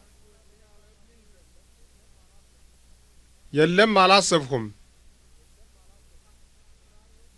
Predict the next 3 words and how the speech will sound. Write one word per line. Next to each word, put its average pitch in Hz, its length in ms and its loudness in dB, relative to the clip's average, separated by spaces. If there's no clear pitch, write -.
ተማሪዎች 220 600 4
መጥተው 220 420 -2
የለም? 185 380 0